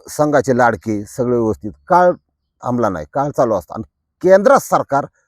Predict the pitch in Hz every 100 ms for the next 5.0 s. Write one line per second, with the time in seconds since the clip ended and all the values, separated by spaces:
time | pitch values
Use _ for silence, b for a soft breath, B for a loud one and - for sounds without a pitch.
0 | _ - 104 120 113 123 113 113 123 -
1 | _ _ 85 95 95 90 101 127 131 131
2 | 107 - _ _ _ 135 - 123 113 90
3 | - 131 - _ _ _ _ 101 113 101
4 | 127 208 226 139 - 120 104 113 85 65